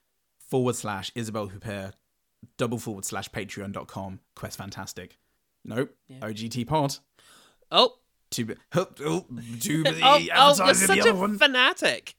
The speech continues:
Speaker 1: Oh my God. I don't know what
Speaker 2: Oh my
Speaker 1: Q F is.
Speaker 2: God.
Speaker 1: Leave me alone. Leave me
Speaker 2: Who is
Speaker 1: alone.
Speaker 2: this guy?
Speaker 1: Um, O G T Pod Patreon. Thank you very much. Where we have hundreds of hours of Isabelle Huppert related, uh, material, uh, such as
Speaker 2: Hundreds.
Speaker 1: currently redoing,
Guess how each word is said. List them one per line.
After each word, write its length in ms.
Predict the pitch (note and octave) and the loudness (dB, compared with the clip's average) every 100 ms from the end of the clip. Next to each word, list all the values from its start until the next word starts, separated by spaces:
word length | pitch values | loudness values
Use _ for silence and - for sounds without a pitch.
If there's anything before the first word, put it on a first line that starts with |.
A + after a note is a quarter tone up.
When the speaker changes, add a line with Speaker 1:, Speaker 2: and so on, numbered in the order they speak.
| - | 2
Speaker 1:
Oh 120 | A3+ | 4
my 100 | B3+ | 6
God. 560 | A3 G3+ A#3+ B3 C#3 A#2 | 4 4 4 6 6 4
I 100 | A2 | 4
don't 100 | A3+ | 4
know 100 | E3 | 4
what 280 | A2+ G#2+ - - | 2 -2 -6 -2
Speaker 2:
Oh 20 | A3 | 0
my 0 | |
Speaker 1:
Q 60 | |
F 180 | F#4+ - | 0 -2
is. 60 | F#3+ | 2
Speaker 2:
God. 320 | E3+ B3+ C#3+ | 2 2 2
Speaker 1:
Leave 180 | D3+ E3 | 2 2
me 80 | G3 | 2
alone. 320 | F#3 E3 B2+ | 4 2 4
Leave 140 | C#3 | 2
me 80 | F3+ | 4
Speaker 2:
Who 60 | A3 | 2
is 40 | |
Speaker 1:
alone. 220 | F3 D3 | 2 2
Speaker 2:
this 160 | A#2 - | 0 -4
guy? 280 | - D#2+ - _ - | -10 -12 -12 _ -4
Speaker 1:
Um, 480 | A#2 A#2 A2 G#2+ G2+ - - G2 | -2 0 0 0 -2 -4 -4 -2
O 100 | B2 | -2
G 200 | A2+ A#2 | -2 -4
T 180 | A2+ A2 | -6 -8
Pod 540 | - D3 D3 A2 B2 - - - | -8 -2 0 0 -2 -6 -10 -14
Patreon. 560 | F#2+ G2 E2+ F#2+ B2 - _ _ - | -12 -12 -10 -6 -6 -8 _ _ -10
Thank 220 | F#2+ G2+ | -8 -6
you 60 | G2+ | -8
very 180 | F#2 G2 | -6 -6
much. 300 | G2 G2 B2+ | -6 -6 -2
Where 100 | C#3 | 0
we 60 | |
have 80 | D#3 | 0
hundreds 520 | - F#3+ G#3+ G#3 E3+ | 0 2 4 4 4
of 80 | D3 | 6
hours 300 | C3 B2+ A#2 | 6 4 2
of 140 | A#2 | 0
Isabelle 400 | A2+ A2+ A2+ G#2 | 0 -2 0 0
Huppert 420 | G#2 A2 B2 G#2 G2+ | 0 -2 -2 -4 -4
related, 500 | G2+ G#2 - F#2 - | -6 -6 -8 -10 -8
uh, 340 | F#2+ F#2+ E2+ E2 | -8 -6 -6 -6
material, 560 | G#2+ - D#3 E3 E3 D#3+ - - - - | -4 0 2 4 2 0 -6 -18 -18 -4
uh, 420 | A2 A2+ G#2+ F#2 D2 | 0 2 0 -2 -6
such 340 | - - C3 C3+ | -6 -6 -2 4
as 80 | |
Speaker 2:
Hundreds. 300 | A3+ C4 F3 D3+ D3 | 4 4 4 4 4
Speaker 1:
currently 100 | C#3 | 0
redoing, 840 | B2 A#2 D3 D#3+ C#3+ B2+ C#3 D3 | -2 -2 0 0 2 6 6 6